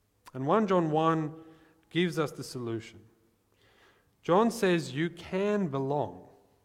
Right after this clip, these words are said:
truly, deeply, perpetually, and eternally, if you look for your belonging in the right place. And the key insight that this scripture gives us is that true biblical belonging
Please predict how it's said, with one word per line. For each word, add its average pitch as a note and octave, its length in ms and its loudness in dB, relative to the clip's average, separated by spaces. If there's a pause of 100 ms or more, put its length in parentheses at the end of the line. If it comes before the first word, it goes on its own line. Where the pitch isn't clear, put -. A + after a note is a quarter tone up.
(720)
truly, G3 460 2
deeply, E3 560 0
perpetually, D#3 840 -4
and C#3 120 -2
eternally, C#3 720 -2
if C#3+ 220 -8
you D3+ 120 -4
look D3 380 -2
for F3+ 220 -6
your E3 140 -2
belonging C#3 640 -4 (480)
in D3+ 120 -4
the C#3 100 -2
right C#3 400 -2
place. C3 520 -12 (1500)
And F3 100 2
the F#3+ 40 2
key A#3+ 280 2
insight G#3+ 440 4
that F3+ 140 2
this G3 160 4
scripture A3 360 0
gives G3 300 -2
us F3+ 200 4
is F3+ 120 -2
that F3+ 200 2
true B3+ 440 0
biblical A#3 540 2
belonging D3 580 2